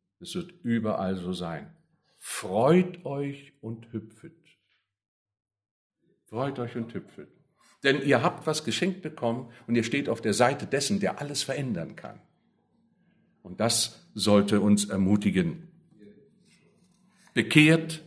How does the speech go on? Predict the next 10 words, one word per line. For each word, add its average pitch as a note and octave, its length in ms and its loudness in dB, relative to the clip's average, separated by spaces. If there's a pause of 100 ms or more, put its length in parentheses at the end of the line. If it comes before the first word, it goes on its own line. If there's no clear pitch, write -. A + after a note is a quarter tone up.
dienen C3+ 400 2
und G#2 200 6
warten, G2+ 600 4 (380)
das A2 220 -4
hat A2+ 240 0
Paulus G#2 340 0
hier F#2+ 160 0
ihnen G2+ 280 2
auch F#2+ 240 -2
noch F#2 320 0